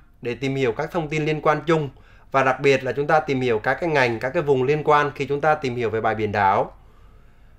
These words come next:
Ở trong phần này, ví dụ như là chúng ta tìm hiểu về các cái đảo, các cái huyền đảo,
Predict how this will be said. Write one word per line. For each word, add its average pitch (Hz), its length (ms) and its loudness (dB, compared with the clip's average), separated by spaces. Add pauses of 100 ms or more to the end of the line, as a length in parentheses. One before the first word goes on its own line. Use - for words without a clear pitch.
Ở 131 120 -2
trong 170 180 2
phần 156 160 2
này, 139 220 2
ví 147 160 -4
dụ 165 140 2
như 147 160 0
là 151 120 2
chúng 147 160 -2
ta 165 100 2
tìm 143 220 0
hiểu 127 160 2
về 117 140 2
các 135 140 -4
cái 175 120 -2
đảo, 107 420 2 (380)
các 147 100 -2
cái 196 120 0
huyền 139 220 2
đảo, 110 480 0